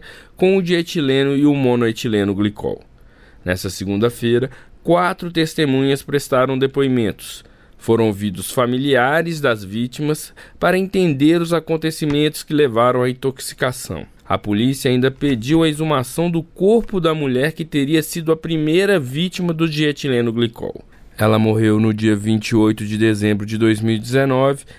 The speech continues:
na cidade de Pompéu, a cento e setenta quilômetros da capital, Belo Horizonte. Ainda não há previsão para a conclusão dos laudos que analisam amostras da cervejaria Baker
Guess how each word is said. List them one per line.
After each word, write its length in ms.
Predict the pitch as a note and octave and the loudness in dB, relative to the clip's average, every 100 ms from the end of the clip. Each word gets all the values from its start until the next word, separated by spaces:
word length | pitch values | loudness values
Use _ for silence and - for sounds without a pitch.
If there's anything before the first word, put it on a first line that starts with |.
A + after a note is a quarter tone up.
| - | -12
na 140 | B2+ C3+ | -4 -4
cidade 400 | - C#3+ C#3+ D3 | -2 -2 -2 -2
de 100 | C#3 | -6
Pompéu, 840 | - E3 D3+ - C3 C3 A2 C2 - | 0 0 0 -2 2 2 0 -4 -10
a 100 | A#2+ | -8
cento 340 | A#2 - D#3 D3+ | -6 -2 -2 -2
e 40 | |
setenta 400 | - C#3+ C#3+ C#3+ | -4 -2 -2 -4
quilômetros 880 | C#3 - E3+ C#3+ C#3+ D3 C3+ D3 C#3 | -4 -2 2 2 2 2 -2 -4 -4
da 120 | C#3 | -2
capital, 720 | C3 C3+ C3+ C3 A2 A2 A2 A2+ | -2 -4 -6 -6 0 2 2 2
Belo 320 | G2 A2 A2 | 2 2 2
Horizonte. 720 | A2 G#2+ G#2+ D#2+ - - - - - - - | 0 -2 -6 -8 -10 -16 -18 -20 -20 -20 -12
Ainda 480 | - G2 G#2 G#2 G#2 | -2 -2 0 -2 -2
não 240 | A2 C3 A#2+ | 0 0 0
há 60 | |
previsão 640 | A#2 B2+ C#3+ E3+ B2 C#3 | 0 -2 -2 -4 -2 -2
para 180 | D3+ C3+ | 0 -2
a 40 | B2+ | -2
conclusão 540 | B2+ B2 F3+ A#2+ A#2 | -4 -2 -2 0 0
dos 220 | C3+ D#3 | -2 -2
laudos 500 | C#3 B2+ B2+ C3+ - - - - | 0 2 0 -2 -10 -18 -16 -4
que 80 | |
analisam 760 | E3 F3 F3 A#2+ C3 C3 C#3 C#3 | 0 2 2 2 2 2 0 -2
amostras 840 | - F#3 D#3+ D3 F#3+ F#3+ - F3 D3+ | -2 0 2 2 2 -2 -2 -2 0
da 140 | C3+ | -2
cervejaria 680 | - A#2+ A2+ G#2 G#2+ G2+ A2 | 0 -2 0 2 2 2 0
Baker 540 | G#2+ B2+ C#3+ E3+ E3+ | 0 0 -2 -4 -10